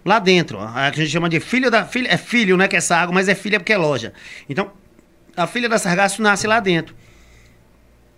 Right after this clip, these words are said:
E logo depois eu lanço realmente a marca Sargaço. Aí depois eu vou exterminando todas as marcas. Eu fico só com Elos e Sargaço.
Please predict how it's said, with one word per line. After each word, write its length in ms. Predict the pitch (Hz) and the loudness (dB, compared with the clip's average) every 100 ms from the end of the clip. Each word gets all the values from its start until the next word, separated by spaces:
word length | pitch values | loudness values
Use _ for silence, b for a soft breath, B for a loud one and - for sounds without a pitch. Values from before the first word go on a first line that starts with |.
| _ _ - | _ _ -8
E 80 | 156 | -4
logo 220 | 180 202 | -2 0
depois 420 | 233 233 175 202 | -2 -2 -4 -2
eu 100 | 240 | -2
lanço 260 | 202 208 196 | -2 -2 -2
realmente 280 | 202 180 190 | -2 -2 -2
a 60 | |
marca 240 | 165 156 185 | -4 -4 -8
Sargaço. 580 | 226 208 135 117 - - _ _ _ | -8 -6 -6 -6 -10 -18 _ _ _
Aí 180 | 131 180 | -4 -2
depois 500 | 247 269 175 208 185 | -2 -4 -2 -2 0
eu 80 | 190 | -2
vou 140 | 202 | -2
exterminando 720 | 220 - 240 247 254 202 214 | -4 -4 -4 -2 -4 -4 -4
todas 240 | 208 226 240 | -6 -6 -6
as 140 | 220 | -4
marcas. 440 | 170 147 - 117 B B - | -4 -4 -6 -16 B B -8
Eu 80 | |
fico 200 | 175 220 | -6 -6
só 100 | - | -4
com 220 | 214 247 196 | -4 2 4
Elos 420 | 185 233 233 - B | 4 2 -2 -8 B
e 80 | 185 | -4
Sargaço. 640 | 208 208 165 143 135 - | -2 0 0 0 -2 -12